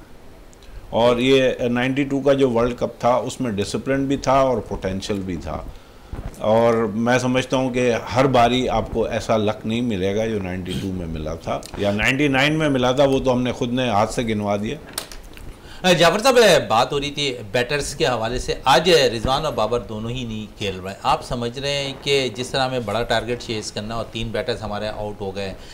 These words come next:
Speaker 2: ऐसा लगता है कि शायद, अ, बाबर रिजवान रन करते हैं तो टीम एक बड़ा स्कोर चेज करती हुई दिखाई देती है, या पाकिस्तान पहले बैटिंग कर रहा होता है, एक बड़ा टारगेट,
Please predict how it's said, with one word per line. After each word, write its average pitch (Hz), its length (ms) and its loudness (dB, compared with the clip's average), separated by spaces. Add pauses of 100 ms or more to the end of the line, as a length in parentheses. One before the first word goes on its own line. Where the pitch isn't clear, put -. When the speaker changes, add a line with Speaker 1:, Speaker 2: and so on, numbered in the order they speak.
(260)
Speaker 2:
ऐसा 127 200 2
लगता 170 300 2
है 160 100 6
कि 160 140 -4
शायद, 147 380 0
अ, 151 120 4
बाबर 117 400 0
रिजवान 139 340 -4
रन 123 80 0
करते 135 360 -4
हैं 135 160 -4
तो 143 80 -4
टीम 123 340 -6
एक 117 300 -6
बड़ा 120 220 0
स्कोर 117 340 -6
चेज 110 220 -6
करती - 280 -4
हुई 123 140 -6
दिखाई 120 340 -6
देती 120 420 -4
है, 120 60 -4
या 113 120 2
पाकिस्तान 101 440 -4
पहले 107 240 -6
बैटिंग 120 300 -4
कर 123 80 -2
रहा 117 120 -2
होता 117 160 -4
है, 117 60 -2
एक 110 100 -10
बड़ा 107 160 -4
टारगेट, 107 760 -8